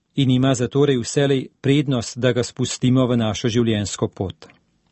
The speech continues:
Če bi gradili le na naših prizadevanjih, bi bili v srcu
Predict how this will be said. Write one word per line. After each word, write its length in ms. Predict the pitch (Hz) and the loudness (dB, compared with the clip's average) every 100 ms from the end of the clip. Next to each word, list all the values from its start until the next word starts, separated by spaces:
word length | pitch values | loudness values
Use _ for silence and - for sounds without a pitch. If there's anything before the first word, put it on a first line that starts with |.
| _ _ _ _ _ _ _ - - - - - - | _ _ _ _ _ _ _ -20 -20 -20 -20 -20 -8
Če 140 | - 196 | 2 4
bi 100 | 180 | 4
gradili 440 | 143 139 151 151 | 4 2 0 0
le 140 | 139 160 | 0 0
na 120 | 147 | 0
naših 380 | 131 123 - - | 0 -2 -4 -6
prizadevanjih, 840 | 131 113 123 117 120 131 135 117 - | -4 -2 0 0 0 0 0 -4 -4
bi 140 | 123 | -4
bili 280 | 110 123 143 | 0 0 2
v 100 | 127 | 0
srcu 580 | - 139 - - 127 | 0 -2 -2 -4 -2